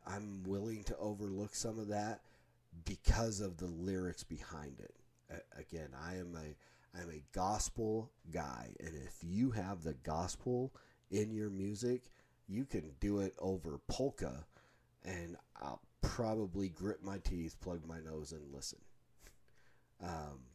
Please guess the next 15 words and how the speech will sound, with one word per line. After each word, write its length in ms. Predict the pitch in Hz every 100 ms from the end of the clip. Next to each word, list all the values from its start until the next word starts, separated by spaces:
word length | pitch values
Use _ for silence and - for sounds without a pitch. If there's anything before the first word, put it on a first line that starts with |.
| _ _
but 300 | - 92 71 - - - _ _ -
again, 360 | 90 - 85 73 - -
this 200 | 104 104
is 120 | 110 95
a, 100 | - 78
this 240 | 87 90 -
is, 380 | 92 87 - - - _ - _ _ _ _ _
uh, 720 | 90 90 85 80 73 69 50 50 - -
eleven 520 | 92 92 120 123 123
tracks, 680 | 117 123 117 117 - - - - _ _ _
and 160 | 85 80
I 160 | 78 92
will 180 | 92
say, 800 | 82 - 101 90 87 87 85 82 - _ _ _ _ _ _ _ _ 80
um, 640 | 85 82 80 78 76 76